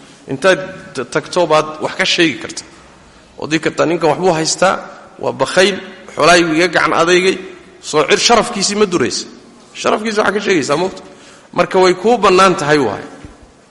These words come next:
Way kuu bannaan tahay shikaayatahu inaad ka dacwootaa kuu bannaan, oo dacwayso. Tayib. Wa cuquubatuhuna waxa weeyaan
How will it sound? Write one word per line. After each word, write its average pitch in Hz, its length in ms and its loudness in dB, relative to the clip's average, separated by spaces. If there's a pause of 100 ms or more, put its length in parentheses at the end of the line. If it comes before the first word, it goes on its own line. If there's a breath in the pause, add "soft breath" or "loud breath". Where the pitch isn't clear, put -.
Way 113 120 -10
kuu 185 240 2
bannaan 175 320 2
tahay 151 160 0
shikaayatahu 175 920 0 (380 loud breath)
inaad 175 340 2
ka 190 80 2
dacwootaa 160 580 2
kuu 135 180 -2
bannaan, 98 280 -6 (220)
oo 131 120 -2
dacwayso. 139 520 2 (600)
Tayib. 120 240 0 (540 loud breath)
Wa 175 120 6
cuquubatuhuna 214 840 2
waxa 208 220 4
weeyaan 190 380 6